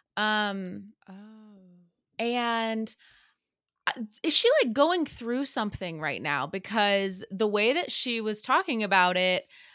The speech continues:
Speaker 1: uh, made it sound like that. Uh, Hold My Hand from Top Gun.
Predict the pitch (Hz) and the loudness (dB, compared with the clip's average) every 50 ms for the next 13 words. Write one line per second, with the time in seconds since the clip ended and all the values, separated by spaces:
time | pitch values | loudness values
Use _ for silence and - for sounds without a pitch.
0 | _ _ - 202 196 214 208 214 220 226 240 233 226 - 196 - 220 202 190 190 | _ _ 2 4 4 4 4 4 4 4 4 4 2 2 0 -2 -2 0 0 0
1 | 196 190 160 156 120 78 78 - - - - - - - - - - _ _ _ | -2 -4 -6 -6 -6 -6 -8 -10 -12 -10 -10 -8 -8 -8 -10 -12 -14 _ _ _
2 | _ _ _ _ _ - 202 208 208 208 208 202 202 202 202 202 - - - 233 | _ _ _ _ _ -2 0 2 4 4 4 4 4 4 2 2 0 0 2 2
3 | 240 233 220 220 202 196 185 85 65 - - 214 - - _ _ _ _ _ _ | 2 2 2 -2 -4 -4 -6 -10 -12 -14 -18 -20 -20 -20 _ _ _ _ _ _
4 | _ _ _ _ _ _ _ _ _ 190 170 160 - 156 127 - - - - - | _ _ _ _ _ _ _ _ _ -6 -6 -6 -6 -8 -10 -10 -12 -16 -16 -16
5 | 214 208 | -18 -20